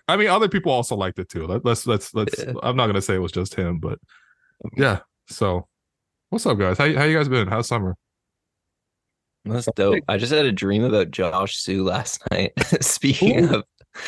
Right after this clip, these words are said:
Speaker 2: speaking of Vegas, Josh Sue, uh,
Speaker 1: Uh,
Speaker 2: Raptors
Speaker 3: oh.
Speaker 2: P R. Shout, I know Josh listens to the pod. Shout out
Speaker 1: Yeah,
Speaker 2: to
Speaker 1: what's
Speaker 2: Josh.
Speaker 1: up, Josh?
Speaker 2: We were in Vegas in my dream,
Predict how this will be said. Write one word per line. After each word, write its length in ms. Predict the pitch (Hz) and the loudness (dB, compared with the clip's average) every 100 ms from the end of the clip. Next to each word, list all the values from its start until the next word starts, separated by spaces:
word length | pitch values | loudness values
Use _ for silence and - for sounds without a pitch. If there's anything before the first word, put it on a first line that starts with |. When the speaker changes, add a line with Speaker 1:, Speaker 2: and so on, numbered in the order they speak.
| - - _ _ | -14 -18 _ _
Speaker 2:
speaking 600 | - - 180 139 - 160 | -2 0 2 2 2 2
of 140 | 110 | 2
Vegas, 440 | 95 95 98 98 - - - - - _ | 2 0 0 -2 -4 -18 -20 -20 -20 _
Josh 360 | - 92 98 | 0 2 0
Sue, 360 | - 98 98 - - | 0 0 0 -2 -4
uh, 360 | 339 - - - | -4 -4 -8 -2
Speaker 1:
Uh, 220 | 95 95 | 2 2
Speaker 2:
Raptors 400 | 104 98 - - | 2 0 2 2
Speaker 3:
oh. 260 | 143 139 113 | 4 6 6
Speaker 2:
P 60 | - | 4
R. 280 | - 120 | 4 2
Shout, 260 | 131 127 127 | 0 2 2
I 100 | 127 | 4
know 220 | 147 147 127 | 2 2 0
Josh 340 | 104 98 98 | 0 0 -2
listens 340 | 98 - 92 135 | -4 -4 -6 -4
to 60 | |
the 120 | 92 92 | -4 0
pod. 380 | 87 95 107 | 2 2 0
Shout 200 | - 104 | 2 2
out 60 | 120 | 4
Speaker 1:
Yeah, 80 | 117 | 4
Speaker 2:
to 60 | |
Speaker 1:
what's 160 | 113 156 | 4 4
Speaker 2:
Josh. 80 | - | 2
Speaker 1:
up, 60 | |
Josh? 200 | 110 104 | 2 2
Speaker 2:
We 120 | 131 156 | 4 4
were 140 | 156 | 2
in 260 | 117 147 143 | 2 2 4
Vegas 460 | 120 127 113 104 | 4 4 2 0
in 80 | 104 | -2
my 160 | 101 98 | -2 -2
dream, 460 | 101 104 98 95 | -2 -2 -2 -6